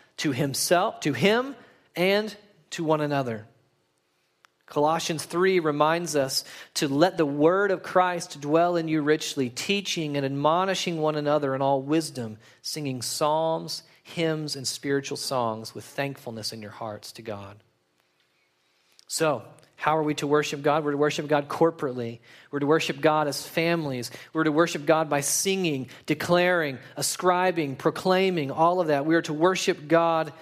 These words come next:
missionally. Look in verse three. "Declare his glory among"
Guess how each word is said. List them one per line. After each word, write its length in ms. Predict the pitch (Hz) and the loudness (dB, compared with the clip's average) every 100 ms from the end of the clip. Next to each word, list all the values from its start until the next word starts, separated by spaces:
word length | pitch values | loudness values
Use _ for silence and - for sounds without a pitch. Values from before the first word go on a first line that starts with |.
| - _ 117 | -20 _ -10
missionally. 840 | 131 151 - 147 117 107 101 107 _ _ _ _ _ _ _ _ _ _ _ _ _ _ _ _ | -4 -4 -4 -4 -6 -6 -8 -12 _ _ _ _ _ _ _ _ _ _ _ _ _ _ _ _
Look 140 | 127 139 | -14 -6
in 80 | |
verse 260 | 131 123 - | -2 -2 -4
three. 440 | - 135 131 120 - _ _ _ _ _ _ _ _ _ - _ | -8 -4 -4 -4 -12 _ _ _ _ _ _ _ _ _ -20 _
"Declare 640 | 131 - 165 175 180 180 170 | -14 -4 2 4 4 2 -2
his 200 | 143 - | -6 -6
glory 520 | 139 151 160 160 147 | 2 4 4 2 0
among" 520 | 135 139 139 139 | 0 0 0 0